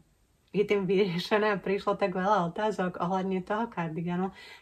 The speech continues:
tak sa stala taká vec, s ktorou som ja úplne nepočítala, lebo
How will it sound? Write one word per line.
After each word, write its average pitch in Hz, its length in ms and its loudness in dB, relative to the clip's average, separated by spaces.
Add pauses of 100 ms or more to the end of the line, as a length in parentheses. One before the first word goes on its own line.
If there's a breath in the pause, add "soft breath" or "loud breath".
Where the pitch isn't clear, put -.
tak 226 160 -2
sa 277 80 -4
stala 214 640 2
taká 202 320 -6
vec, 190 240 -2
s - 80 -16
ktorou 196 280 0
som 208 200 -6
ja 190 160 0
úplne 240 400 -2
nepočítala, 175 800 -2
lebo 170 440 0